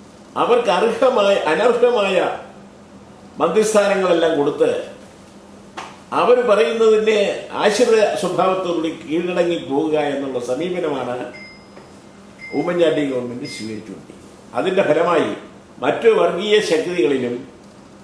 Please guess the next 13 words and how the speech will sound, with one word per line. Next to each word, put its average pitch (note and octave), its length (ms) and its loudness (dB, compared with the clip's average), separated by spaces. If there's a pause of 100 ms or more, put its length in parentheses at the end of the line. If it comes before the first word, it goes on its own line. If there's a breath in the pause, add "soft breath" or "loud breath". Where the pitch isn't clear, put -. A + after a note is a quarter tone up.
(200)
ആ, A#2+ 60 -2 (160)
ആ, C3 500 0 (160)
വർഗീയ F#3 540 0
ചിന്താഗതികൾ G#3 720 2
വളരുകയാണ്. D#3+ 680 2 (1600)
അത് D3+ 180 -2
സംസ്ഥാനത്തിന്റെ G3+ 800 0
താല്പര്യങ്ങൾക്ക് E3 720 0
വളരെ, E3+ 380 2
വളരെ G3 380 4
അപകടകരമായ F#3+ 720 0
സ്ഥിതിയിലേക്ക് D3+ 840 -4 (220)
പോയിക്കൊണ്ടിരിക്കുകയാണ്. B2 800 -10